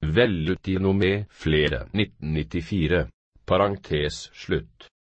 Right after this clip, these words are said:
På alle prøvene oppgis både antall korrekte svar samt reaksjonstid.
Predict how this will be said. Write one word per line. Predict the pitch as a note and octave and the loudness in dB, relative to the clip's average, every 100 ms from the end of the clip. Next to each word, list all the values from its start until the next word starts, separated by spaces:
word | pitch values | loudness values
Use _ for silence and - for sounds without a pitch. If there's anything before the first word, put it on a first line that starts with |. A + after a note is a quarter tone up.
| - | -2
På | F#2 G#2 A#2+ - | 4 4 4 0
alle | G2 C2 D#2+ D#2+ | 0 0 -2 -4
prøvene | E2 F2 C2 B1+ C#2+ F2 - | 0 0 0 -2 -4 -2 -2
oppgis | C#2+ - - D#2 G2+ F#2 | -4 -6 -8 -2 -2 -2
både | G2 G#2 E2+ C2 E2+ G2+ F#2+ | -2 2 2 0 0 0 0
antall | F2 C#2+ - F2 G#2 G#2 | 0 -2 -4 0 0 0
korrekte | - E2 D#2 C#2 - - - | -2 0 0 0 -6 -14 -10
svar | D2+ - D#2+ F#2 G#2 | -8 -2 2 4 4
samt | - E2 F2+ F#2+ - | 0 0 0 -2 -2
reaksjonstid. | D#2+ D#2+ E2 - D2+ C#2+ - - F#2+ G#2+ | 2 2 -2 -6 -4 -6 -10 -4 -2 -2